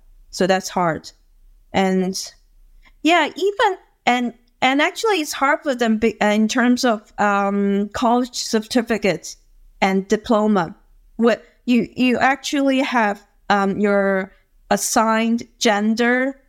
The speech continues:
written there. How can you, even after your surgery, how can you explain to someone you're something that you weren't? You know,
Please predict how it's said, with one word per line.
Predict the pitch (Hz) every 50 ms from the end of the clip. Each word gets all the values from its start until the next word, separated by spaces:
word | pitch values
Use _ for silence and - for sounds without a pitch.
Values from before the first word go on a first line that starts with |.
| _ -
written | - 220 233 226 - - 254 269 269
there. | 277 277 285 294 311 330 320 - _ _ _ -
How | - 285 294 330
can | 330 - 359 294 277 269
you, | 247 233 226 -
even | - 277 320 330 359 359 339
after | 311 294 302 294 - 269
your | 285 277 240
surgery, | - - 262 262 262 254 262 233 196 175 - - _ _ _
how | - - 254 285
can | - 320 294 285
you | 240
explain | 233 - - - - 254 262 254 262 320
to | - 214
someone | - - 214 196 190 180 165 160 160 185 233 240 - _ _ - - - -
you're | 214 214 214 208 202 196 196 196 196 - - _ _ _ _ _ _ _
something | _ - - - 254 233 233 226 220 - 226 196 180 185 196 214 214 - _ _ _ _ -
that | - 202 185 - - _ _ _ _ _ -
you | - 226 226 226 226
weren't? | 233 226 247 311 302 247 202 190 - - - - _ _ _ _ _ _ _ _ _ _ _ _ _ _ _ _ _ _ _ _ _ _ _ _
You | - 208
know, | 190 196 247